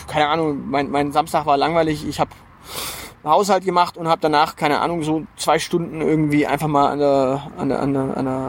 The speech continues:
der Kiste gehangen und einfach irgendwie Viecher weggeballert.“ Wenn dir dann Leute sagen, „Hey, Zocker“, und du sagst, äh, „Ja, wat, wat, wat, hier,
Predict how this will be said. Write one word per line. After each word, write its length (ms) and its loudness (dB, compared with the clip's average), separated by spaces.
der 140 -4
Kiste 300 -2
gehangen 420 2
und 100 -4
einfach 200 0
irgendwie 380 0
Viecher 280 0
weggeballert.“ 520 0
Wenn 120 -2
dir 80 2
dann 140 2
Leute 160 4
sagen, 160 2
„Hey, 180 4
Zocker“, 560 -2
und 120 -4
du 60 -2
sagst, 300 -2
äh, 180 -2
„Ja, 260 2
wat, 260 -10
wat, 160 -6
wat, 100 -4
hier, 200 2